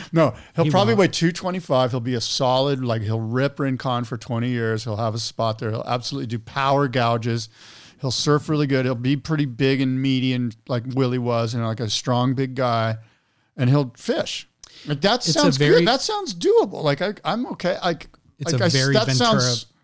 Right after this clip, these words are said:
Speaker 2: mentality.
Speaker 1: Yeah,
Speaker 2: It's
Speaker 1: it's
Speaker 2: so Ventura
Speaker 1: it
Speaker 2: of him.
Speaker 1: is.
Speaker 2: And
Speaker 1: Will
Speaker 2: I'll
Speaker 1: he own a place at the ranch?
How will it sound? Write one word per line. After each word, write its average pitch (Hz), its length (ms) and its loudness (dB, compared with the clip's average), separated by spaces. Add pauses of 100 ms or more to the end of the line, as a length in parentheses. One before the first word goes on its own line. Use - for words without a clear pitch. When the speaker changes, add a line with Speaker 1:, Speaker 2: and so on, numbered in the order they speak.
(100)
Speaker 2:
mentality. 113 600 -6
Speaker 1:
Yeah, 147 340 -2
Speaker 2:
It's 151 120 -4
Speaker 1:
it's 139 100 0
Speaker 2:
so - 340 0
Ventura 113 440 -4
Speaker 1:
it 143 80 0
Speaker 2:
of 143 60 0
him. 113 140 -2
Speaker 1:
is. - 160 -12 (460)
Speaker 2:
And 156 240 2 (280)
Speaker 1:
Will 120 140 0
Speaker 2:
I'll 147 60 6
Speaker 1:
he 160 80 6
own 160 160 6
a 165 40 0
place 160 220 -2
at 139 60 -10
the 139 80 -10
ranch? 190 340 -12